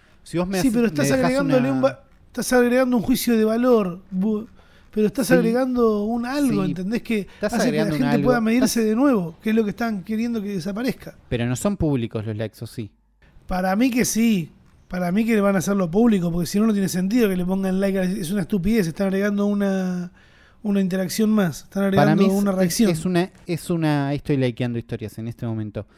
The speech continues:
Speaker 1: Es una reacción de menos nivel, es una interacción más tímida,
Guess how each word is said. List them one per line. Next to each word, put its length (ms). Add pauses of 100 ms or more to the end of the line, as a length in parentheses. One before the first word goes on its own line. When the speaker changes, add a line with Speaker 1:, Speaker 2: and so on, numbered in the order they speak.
(160)
Speaker 1:
Es 280
una 220
reacción 580
de 120
menos 260
nivel, 440 (240)
es 140
una 80
interacción 480
más 240
tímida, 540